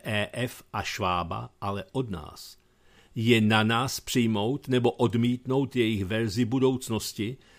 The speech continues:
která zahrnuje demolici a radikální přepracování několika vzájemně propojených pilířů civilizace.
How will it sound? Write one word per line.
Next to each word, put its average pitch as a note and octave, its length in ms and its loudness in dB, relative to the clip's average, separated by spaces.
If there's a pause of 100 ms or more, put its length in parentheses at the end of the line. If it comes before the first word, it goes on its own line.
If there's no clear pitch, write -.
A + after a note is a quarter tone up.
(120)
která B2+ 380 2
zahrnuje C3 500 4
demolici A#2 840 2
a A2 200 0
radikální C3 800 0
přepracování A#2 960 0
několika A2 560 0
vzájemně A#2 680 -2
propojených G#2+ 760 -2
pilířů G#2+ 560 -2
civilizace. F#2 840 -6